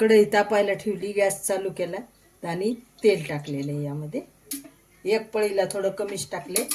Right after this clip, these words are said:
आणि हे छान खिसून घेतलेलं आहे कणीस आपण. त्याच्यावरचा पाला काढून ते प्लेन केलं बरं का कणीस सगळं, आणि नंतर खिसून घेतलेलं आहे. आता छान भाजून घेऊ हे आपण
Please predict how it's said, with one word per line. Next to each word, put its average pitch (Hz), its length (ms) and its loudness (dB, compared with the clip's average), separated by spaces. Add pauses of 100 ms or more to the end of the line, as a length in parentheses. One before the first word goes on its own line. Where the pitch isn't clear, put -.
(240)
आणि 208 180 -2
हे 240 180 2 (240)
छान 226 280 4
खिसून 226 300 2
घेतलेलं 190 420 0
आहे 170 180 0
कणीस 170 400 -4
आपण. 147 240 -4 (440)
त्याच्यावरचा 226 500 6
पाला 220 380 4
काढून 208 420 2
ते 208 160 0
प्लेन 220 400 4
केलं 202 240 0
बरं 277 120 2
का 208 140 -6
कणीस 180 420 -2
सगळं, 185 260 -2
आणि 226 200 -2
नंतर 185 300 -4
खिसून 190 420 -4
घेतलेलं 143 420 -6
आहे. 143 200 -10 (1600)
आता 208 240 0
छान 226 220 6
भाजून 240 420 4
घेऊ 226 240 6
हे 202 160 6
आपण 175 220 0